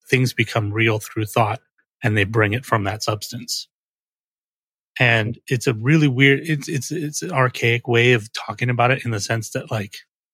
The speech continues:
explaining it like that doesn't make as much sense to us. It sounds like, "What? Substance?" You know, like, but they were playing with tools that they hadn't, those topics weren't talked about as much as they have been now. We have better vocabulary for those things.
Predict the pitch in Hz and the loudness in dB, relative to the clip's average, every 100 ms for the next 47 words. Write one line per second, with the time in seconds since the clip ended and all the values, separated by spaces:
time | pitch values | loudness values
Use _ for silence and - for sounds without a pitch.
0 | _ _ _ _ _ _ _ - - - | _ _ _ _ _ _ _ -8 -4 2
1 | 123 127 135 123 123 123 131 - 113 113 | 4 4 4 0 0 0 -2 -2 0 0
2 | 110 101 110 98 90 92 - 107 110 - | 0 0 -2 -2 -2 -4 -2 -2 -2 0
3 | 120 123 - - _ _ _ _ _ - | 0 0 -4 -12 _ _ _ _ _ -4
4 | 117 - 117 117 - 139 - - - 139 | -2 -2 -4 -6 0 0 0 -6 -2 0
5 | 139 - 139 135 - - 127 117 127 - | 0 0 0 0 -2 -2 -2 -2 -6 -14
6 | - - - - 127 135 135 - 139 135 | -20 -20 -12 -2 2 4 4 4 4 4
7 | 113 - 131 117 117 110 127 113 113 - | 2 2 2 2 -2 -2 -2 -4 -6 -10
8 | _ _ _ _ _ _ _ _ _ _ | _ _ _ _ _ _ _ _ _ _
9 | 151 143 - 156 160 123 - 135 147 - | 2 2 2 0 0 -2 0 0 0 -2
10 | 160 - 131 117 117 110 110 127 113 104 | -2 2 0 2 0 0 0 0 -2 -2
11 | 117 113 110 113 104 110 110 131 120 110 | -4 0 0 0 -2 -2 0 0 0 0
12 | 123 120 107 113 - 135 147 127 104 104 | 2 4 2 -2 -2 0 4 4 4 0
13 | - 110 107 - 123 143 - - | -4 -4 -4 -8 -10 -12 -14 -14